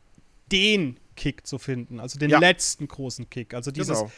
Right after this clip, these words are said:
Speaker 1: dieses Extreme, also es wird ja oft darüber gesprochen innerhalb des Films,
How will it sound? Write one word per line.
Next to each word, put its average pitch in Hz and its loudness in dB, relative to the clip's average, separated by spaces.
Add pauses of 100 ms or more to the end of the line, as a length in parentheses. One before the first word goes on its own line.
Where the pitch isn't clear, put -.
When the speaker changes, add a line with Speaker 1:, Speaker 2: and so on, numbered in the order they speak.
(280)
Speaker 1:
dieses 160 -4
Extreme, 180 -2
also 147 -2
es 156 -6
wird 156 -2
ja - -2
oft 170 0
darüber 160 0
gesprochen 160 -2
innerhalb 160 -4
des 147 -8
Films, 160 -2